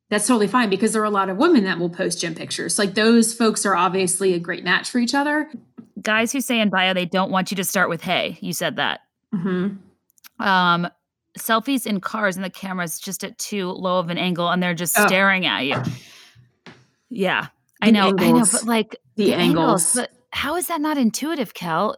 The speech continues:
Speaker 1: It, it's just the angle. It's not, it's not that, that it's the look that bothers me. It's the angle at which the photo is taken. That is what blows my mind.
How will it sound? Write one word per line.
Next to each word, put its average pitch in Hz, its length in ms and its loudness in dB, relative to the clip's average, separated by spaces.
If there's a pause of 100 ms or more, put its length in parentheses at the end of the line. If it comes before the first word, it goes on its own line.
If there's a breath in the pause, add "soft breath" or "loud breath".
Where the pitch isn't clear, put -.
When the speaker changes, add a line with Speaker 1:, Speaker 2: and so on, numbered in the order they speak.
(100)
Speaker 1:
It, 269 220 4
it's - 180 4
just - 240 2
the 240 220 6
angle. 233 420 8
It's 220 200 -2
not, 233 340 2
it's 240 180 -2
not 262 260 2
that, 233 200 -2 (160)
that - 320 -4
it's 226 220 0
the 208 100 0
look 214 380 0
that 190 200 0
bothers 214 440 4
me. 170 240 0
It's 185 180 -6
the 196 240 -6
angle 226 460 4
at 175 200 0
which - 280 -2
the 196 100 -2
photo 202 420 0
is 285 160 -2
taken. 311 560 -4 (280 loud breath)
That 269 380 4
is 196 160 0
what 190 260 -2
blows 180 280 2
my 180 80 0
mind. 151 340 -8